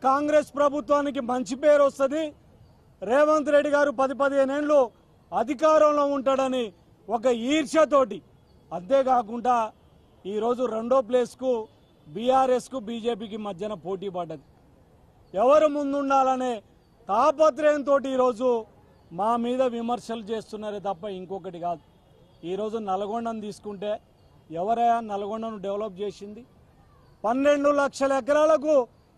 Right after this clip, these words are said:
సాగునీరు అందిస్తున్నామంటే అది కాంగ్రెస్ ప్రభుత్వం చేసిన ఘనత. నాగార్జున సాగర్ కానివ్వండి,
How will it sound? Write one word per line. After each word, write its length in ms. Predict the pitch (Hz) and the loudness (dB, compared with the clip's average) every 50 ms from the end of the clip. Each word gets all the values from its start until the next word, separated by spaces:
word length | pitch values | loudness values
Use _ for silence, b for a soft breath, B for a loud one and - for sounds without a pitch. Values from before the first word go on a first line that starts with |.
| _ - | _ -20
సాగునీరు 720 | - - 214 214 226 262 302 294 302 311 294 302 302 285 269 | -10 -4 0 2 4 4 4 4 2 0 0 0 0 2 0
అందిస్తున్నామంటే 840 | 269 262 254 262 - - - 254 247 247 240 233 226 208 220 254 302 311 302 - _ _ _ _ _ _ _ _ _ _ - | 0 0 -4 -6 -8 -8 -8 -6 -4 -4 -4 -4 -4 -2 0 2 2 2 0 -2 _ _ _ _ _ _ _ _ _ _ -8
అది 160 | 180 190 220 - _ - 175 | -6 -6 -6 -10 _ -4 -2
కాంగ్రెస్ 480 | 180 202 240 269 269 277 269 254 - - | -2 -2 0 -2 0 0 0 0 -2 -4
ప్రభుత్వం 420 | 220 233 226 208 226 165 202 208 214 196 135 | -6 -6 -6 -6 -8 -10 -10 -10 -10 -10 -10
చేసిన 280 | 190 190 170 - 185 175 160 | -10 -10 -10 -12 -14 -12 -10
ఘనత. 240 | 165 175 180 160 143 - - _ _ _ _ _ _ _ _ _ _ - | -10 -10 -8 -8 -10 -12 -12 _ _ _ _ _ _ _ _ _ _ -6
నాగార్జున 640 | 165 202 240 262 277 285 294 294 277 233 285 277 - - | -2 0 2 2 2 2 2 2 0 0 -2 -4 -2 0
సాగర్ 300 | 269 269 277 269 269 269 262 | 0 2 2 2 2 2 2
కానివ్వండి, 480 | 269 277 277 285 294 294 285 262 233 | 0 0 0 0 -2 0 0 -2 -2